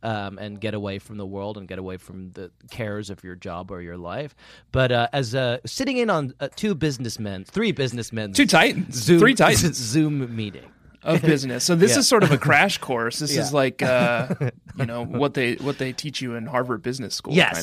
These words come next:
Speaker 2: kinda.
Speaker 1: Yeah. <laughs>
Speaker 2: If that was a podcast.
Speaker 1: Yes, exactly.
Speaker 2: So let's get down to business.
Speaker 1: Yeah.
Speaker 2: Um,
Speaker 1: Mm-hmm.
Speaker 2: do you,
Speaker 1: What's the,
Speaker 2: do you
Speaker 1: your
Speaker 2: wanna
Speaker 1: first
Speaker 2: read
Speaker 1: agenda
Speaker 2: the
Speaker 1: item?
Speaker 2: minutes?
Speaker 1: Yeah, we'll read the, oh.
Speaker 2: Jack and I start every, is he okay? Choking?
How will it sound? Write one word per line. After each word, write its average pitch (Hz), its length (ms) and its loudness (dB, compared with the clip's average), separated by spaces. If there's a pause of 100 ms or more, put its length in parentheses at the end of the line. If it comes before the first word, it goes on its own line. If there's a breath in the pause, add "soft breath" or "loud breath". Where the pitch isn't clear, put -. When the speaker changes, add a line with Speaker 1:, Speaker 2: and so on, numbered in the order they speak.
(100)
Speaker 2:
kinda. - 140 -12 (340)
Speaker 1:
Yeah. 131 300 0
<laughs> - 60 -20
Speaker 2:
If 147 220 2
that 139 220 4
was 139 180 2
a 104 60 -4
podcast. - 680 -2 (120)
Speaker 1:
Yes, 131 380 -2
exactly. 95 680 -10 (340)
Speaker 2:
So 196 180 2
let's 180 300 4
get 202 340 2
down 160 380 6
to 180 80 4
business. 127 600 0
Speaker 1:
Yeah. 127 460 6
Speaker 2:
Um, 120 320 -6
Speaker 1:
Mm-hmm. 151 280 0 (380)
Speaker 2:
do 135 140 -8
you, 156 460 2
Speaker 1:
What's - 180 4
the, 101 140 2
Speaker 2:
do - 60 2
you 139 80 0
Speaker 1:
your 143 80 2
Speaker 2:
wanna 143 100 0
Speaker 1:
first 156 200 4
Speaker 2:
read 139 140 4
Speaker 1:
agenda 131 280 4
Speaker 2:
the 113 220 2
Speaker 1:
item? 95 360 -6
Speaker 2:
minutes? 135 720 -4 (360 soft breath)
Speaker 1:
Yeah, 151 200 -2
we'll 170 160 -4
read 190 220 -4
the, 170 140 -4 (220)
oh. 208 80 -6
Speaker 2:
Jack 185 240 6
and 220 80 6
I 214 60 6
start 196 320 4
every, 156 380 4
is 143 120 -4
he 147 100 2
okay? 165 320 -2 (1700 loud breath)
Choking? 180 340 -4